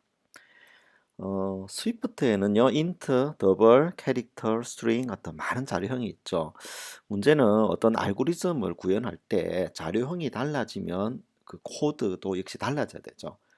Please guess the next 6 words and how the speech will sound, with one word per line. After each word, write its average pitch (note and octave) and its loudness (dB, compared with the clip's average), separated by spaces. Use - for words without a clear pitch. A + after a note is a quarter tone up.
이때 G2+ 2
함수의 D3 -2
자료형에 C#3 -2
상관없이 A#2+ -2
일관된 F#3+ -2
알고리즘만으로, G3 2